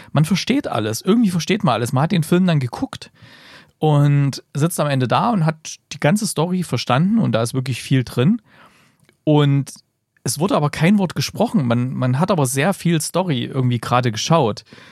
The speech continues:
Das ist extrem gut gemacht. Also ich kann jetzt verstehen, warum der Film Golden Globe gewonnen hat. Und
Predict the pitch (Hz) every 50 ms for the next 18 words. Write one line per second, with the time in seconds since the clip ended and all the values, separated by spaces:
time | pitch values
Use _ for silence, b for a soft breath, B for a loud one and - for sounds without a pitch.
0 | B B B - 107 - - 117 - - - - _ _ _ _ _ _ _ _
1 | _ _ _ - - 110 - - - - - 127 131 127 117 117 113 - - 110
2 | 107 101 101 - - - 110 107 110 - - - 131 135 135 - - - 113 -
3 | - 120 131 143 139 127 117 123 123 123 117 - - 139 127 127 117 120 117 123
4 | 120 107 - - - - - - 113 104 113 113 117 131 143 151 - b b b
5 | b b b b b _ _ _ _ _ _ _ _ - - - - 120 120 120
6 | 117 113 110